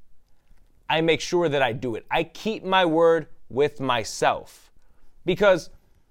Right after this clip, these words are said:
the problem is this. If you don't keep your word with somebody else, there may or may not be repercussions. There will, at the absolute minimum, be some, some, um, disappointment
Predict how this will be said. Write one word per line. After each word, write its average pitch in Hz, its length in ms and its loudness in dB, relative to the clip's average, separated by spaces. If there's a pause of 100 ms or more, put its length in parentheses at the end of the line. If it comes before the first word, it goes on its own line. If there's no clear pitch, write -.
(340)
the 165 80 -2
problem 233 480 4
is 123 140 -2
this. - 420 -4 (420)
If - 200 -4
you 277 100 2
don't 277 180 4
keep 220 240 -4
your 190 140 4
word 190 180 2
with 160 140 -6
somebody 139 380 4
else, 117 400 0 (440)
there 196 220 4
may 208 240 8
or 185 140 8
may 175 160 4
not 156 180 4
be 135 120 0
repercussions. 123 760 0 (380)
There 190 120 6
will, 190 300 2 (680)
at 247 160 -2
the 233 140 2
absolute 190 360 4
minimum, 165 720 2 (720)
be 196 160 2
some, 151 600 0 (600)
some, 160 360 2
um, 131 500 4
disappointment 139 800 -4